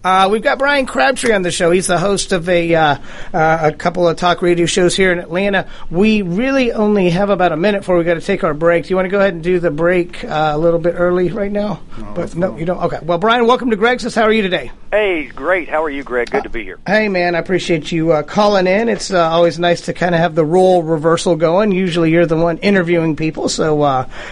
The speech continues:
Speaker 1: I, I think, I think it's probably kinda fun for you to be on the other side of the mic this time. Uh, I guess first things first, Cleveland, uh,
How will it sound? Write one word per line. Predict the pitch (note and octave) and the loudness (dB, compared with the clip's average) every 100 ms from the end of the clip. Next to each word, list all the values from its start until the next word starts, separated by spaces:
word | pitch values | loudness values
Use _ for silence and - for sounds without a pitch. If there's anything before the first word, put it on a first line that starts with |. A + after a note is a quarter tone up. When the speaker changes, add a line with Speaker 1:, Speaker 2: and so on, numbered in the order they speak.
| - | -6
Speaker 1:
I, | E3 D3+ D3 | -2 -2 0
I | D3+ | -2
think, | - F3 E3 C3+ | -2 -2 -2 -4
I | |
think | B2+ D#3 | -4 -4
it's | - | -4
probably | - D3+ C#3+ | -2 -2 -2
kinda | C3+ D3+ | -4 -4
fun | C#3 E3+ D#3 | -2 -2 -2
for | D#3 | -2
you | D#3 E3 | 0 0
to | D3+ | 0
be | D#3+ | -2
on | D3+ | -2
the | D#3+ | 0
other | F3 E3 | 0 0
side | F3 E3 | 0 0
of | |
the | D#3+ | -2
mic | E3 F#3 F3+ | 0 0 0
this | E3+ | -6
time. | - F#3 F3+ - - - | -2 0 0 -2 -12 -4
Uh, | F#3+ G3 G3 | 4 6 6
I | G3 | 4
guess | A3 D4+ - | -2 -4 -2
first | C#4+ C#4+ - | 0 0 0
things | C4 A#3 | 0 0
first, | - G#3+ A3 - | 0 2 2 0
Cleveland, | - C4 C4+ B3+ A#3+ B3 - | -2 2 2 2 2 0 -2
uh, | F#3 F#3 F#3 | 0 2 2